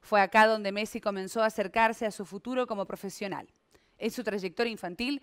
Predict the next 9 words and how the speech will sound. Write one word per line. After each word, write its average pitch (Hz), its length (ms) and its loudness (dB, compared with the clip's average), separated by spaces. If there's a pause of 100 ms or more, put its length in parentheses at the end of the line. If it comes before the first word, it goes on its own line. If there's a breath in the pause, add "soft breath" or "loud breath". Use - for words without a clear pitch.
(200 soft breath)
sumó 254 280 0
un 311 80 0
total 226 460 4 (200 soft breath)
de 233 140 2
doscientos 294 840 -2
treinta 302 380 -2
y - 20 -10
cuatro 240 320 0
goles 185 480 0